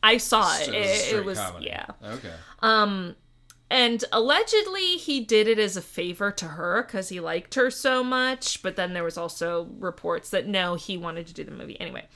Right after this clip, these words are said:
Speaker 1: But her final role was in a comedy called To Be or Not to Be, and that was released about a month after her death. Uh, so here's the thing. Given the time frame, this film suffered from a little bit of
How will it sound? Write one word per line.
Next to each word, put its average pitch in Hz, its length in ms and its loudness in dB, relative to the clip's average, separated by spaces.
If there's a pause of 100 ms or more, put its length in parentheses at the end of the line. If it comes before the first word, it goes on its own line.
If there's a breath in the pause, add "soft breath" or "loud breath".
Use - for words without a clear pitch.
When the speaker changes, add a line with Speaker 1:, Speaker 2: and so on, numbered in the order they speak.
(880 loud breath)
Speaker 1:
But - 140 0
her 269 140 4
final 330 540 4
role 185 640 -2
was 233 280 8
in 254 180 6
a 349 60 0
comedy 247 420 -2
called 208 440 -2
To - 120 -2
Be 208 320 -4
or 208 240 4
Not 190 380 0
to 160 120 -6
Be, 233 420 -6 (360)
and 208 180 2
that 202 140 6
was 208 160 0
released 208 320 -2
about 180 220 0
a 175 40 -4
month 165 280 -6
after 170 400 -4
her 147 180 -8
death. - 480 -10 (420 loud breath)
Uh, 185 600 6 (260)
so 277 420 4
here's 311 320 -4
the 311 100 -6
thing. 196 360 -2
Given 294 320 2
the 440 140 4
time 294 360 2
frame, 180 460 -4
this 294 220 -2
film 330 260 -4
suffered 233 480 2
from 202 240 -2
a 180 80 -4
little 180 280 -2
bit 175 360 -4
of 165 320 -4